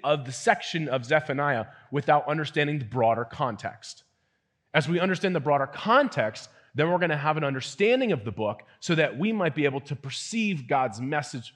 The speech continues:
for us. So this is how we're gonna do it. We're gonna look at the author. We're gonna look at his context. We're gonna gain an understanding of the first two chapters of Zephaniah,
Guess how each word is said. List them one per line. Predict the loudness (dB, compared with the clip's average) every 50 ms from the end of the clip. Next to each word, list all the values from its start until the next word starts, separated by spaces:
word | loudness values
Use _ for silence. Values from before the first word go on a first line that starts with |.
| _ -8
for | -8 -6 -4 -2
us. | -2 -2 -4 -6 -12 -18 -20 -20 _ _ _ _ _ _ _
So | -4 0 0 2
this | 2 0 -2 -4
is | -4 -2
how | -2 -2 0
we're | 0 -2
gonna | -2 -2 -2 -2
do | -4 -4 -2 -4 -2 -4
it. | -6 -10 -16 _ _ _ _ _ _ _ _ _
We're | -4 -2 0
gonna | 0 0 0
look | 0 -2 -2
at | -2 -2
the | -2 0
author. | 2 4 4 4 2 -4 -8 -12 -14 -14 -16 _ _ _ _ _ _ _ _ _ _
We're | -6 -4 -2
gonna | 0 0 0
look | 0 0 2 2
at | 2 2 2 -2 -8 -6
his | -2 0 0 0 0 -4
context. | -8 -6 -4 -4 -4 -4 -6 -8 -10 -10 -12 -14 -20 -20 -20 _ _ _ _ _ _ _ _ _ _ -6
We're | -2 -2
gonna | 0 0 2
gain | 2 2 2 2
an | 2
understanding | -2 -2 -2 -4 -4 -4 -2 -2 0 0 0 -2
of | -4 -4
the | -6 -8
first | -6 -4 -4 -4 -4 -8 -10
two | -8 -8 -8
chapters | -6 -4 -2 -2 -2 -2 -4 -6 -6 -4 -4
of | -4 -4 -2
Zephaniah, | -2 -4 -2 -2 -4 -6 -4 -4 -6 -8 -10